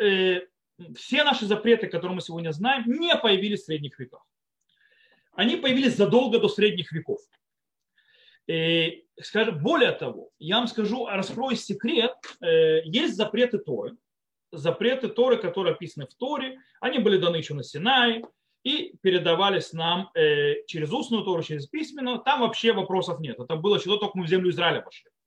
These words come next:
Э, с Галутом они никак не связаны. Э, и более того, большая часть заповедей была дана именно, если мы раскроем их, запретов и заповедей, как раз именно для жиз-, жи-, жизни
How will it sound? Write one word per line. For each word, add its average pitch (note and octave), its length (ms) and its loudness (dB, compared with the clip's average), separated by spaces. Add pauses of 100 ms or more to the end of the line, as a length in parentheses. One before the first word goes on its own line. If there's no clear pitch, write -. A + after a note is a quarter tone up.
(720)
Э, E3 280 4
с B2 120 -6
Галутом A3+ 420 4
они F#3+ 100 0
никак D#3 160 -6
не D#3+ 80 -6
связаны. D4 460 -2 (200)
Э, G3+ 120 -2
и G3 200 0
более G3+ 320 4
того, F3+ 200 0
большая F#3 360 2
часть D#3+ 220 -2
заповедей F#3+ 560 0
была E3+ 240 0
дана F#3 340 0 (100)
именно, A3 380 0
если D3 180 -10
мы D#3+ 100 -4
раскроем F3 560 2
их, A#2+ 100 -10
запретов D#3 500 0
и D3+ 60 -4
заповедей, G#3 480 -2
как F#3 200 -6
раз A3+ 240 2 (160)
именно C#4+ 840 0 (200)
для A3 400 4
жиз-, G3 460 0
жи-, F#3 360 -4
жизни G3+ 680 -4